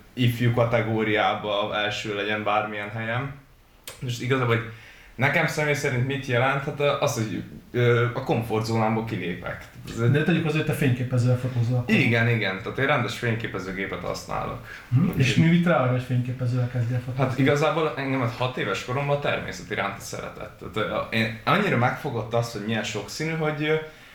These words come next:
Speaker 1: én ezt le akartam magamnak fotózni. Hogyha visszanézem a képet, akkor lássam, hogy, ö,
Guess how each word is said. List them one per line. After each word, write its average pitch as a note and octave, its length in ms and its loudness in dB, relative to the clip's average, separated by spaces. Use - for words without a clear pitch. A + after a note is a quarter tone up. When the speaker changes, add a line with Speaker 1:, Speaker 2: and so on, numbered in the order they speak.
Speaker 1:
én C#3 100 0
ezt C#3+ 140 0
le C3 80 4
akartam F#2+ 400 0
magamnak G2 400 -2
fotózni. F#2+ 540 -2
Hogyha F#2 480 0
visszanézem A#2 560 0
a D#2+ 80 -4
képet, B2 580 -2
akkor - 260 -4
lássam, G2 640 0
hogy, G2 300 -2
ö, G#2 120 2